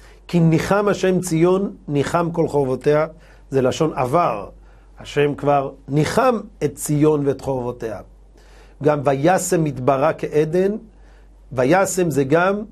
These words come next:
לשון עבר, שהוו מהפכת את ה-, וישם לעבר, כביכול כבר ציון מנוחמת, המדבר הופך לגן עדן,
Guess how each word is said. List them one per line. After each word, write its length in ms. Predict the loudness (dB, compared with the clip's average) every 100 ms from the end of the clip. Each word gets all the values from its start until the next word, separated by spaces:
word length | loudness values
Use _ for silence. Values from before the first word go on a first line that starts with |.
| -10
לשון 300 | -8 -4 -4 -2
עבר, 440 | -2 2 2 0 -8 -14
שהוו 540 | -6 -4 0 0 0 -2 -10 -20 -20 -20 -10 -2
מהפכת 600 | -2 0 0 2 0 0
את 160 | 0
ה-, 200 | 2 0 -2 -12 -20 -4
וישם 540 | 2 4 4 2 0 2
לעבר, 580 | 2 0 2 2 0 -6 -16
כביכול 400 | -8 -2 2 0 0
כבר 320 | 0 0 0 -8 -20 _ -20 -10
ציון 320 | 0 2 2
מנוחמת, 720 | -2 0 0 0 0 -2 -14 -20 -20 -20 -20 -12
המדבר 340 | -8 -6 0 2
הופך 380 | 2 0 0 2
לגן 260 | 2 2
עדן, 380 | 2 2 2 0